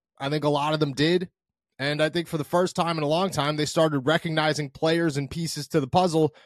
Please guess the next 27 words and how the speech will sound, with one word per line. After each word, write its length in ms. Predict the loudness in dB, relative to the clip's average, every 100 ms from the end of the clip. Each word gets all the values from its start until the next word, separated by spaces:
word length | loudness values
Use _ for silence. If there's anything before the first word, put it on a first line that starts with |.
| _ _
that 140 | -2
weren't 260 | 2 0 2
going 260 | 0 0 -2
to 80 | -6
come 200 | -4 0
along 380 | 0 0 0
as 100 | -4
quickly 580 | -2 -2 0 2 0 -2 -8 _ _ _ _ 0
or 420 | 2 4 2 -2 _ _ _ _
as 180 | -4 -4
highly 680 | 0 2 4 2 2 0 -6
as 260 | -2 0 2
they 180 | 0 2
needed 300 | 2 2 0
them 180 | -2 -2
to 400 | 0 0 0 -6 _ _ _ _ _ _
in 120 | -4 -2
the 80 |
time 320 | 0 0 -2 0
frame 240 | 0 2
that 160 | 0 0
they 100 | 0
needed 300 | 0 -2 0
them 160 | -2
to 120 | -4
do 220 | -2 -2 -2
so. 300 | -6 -10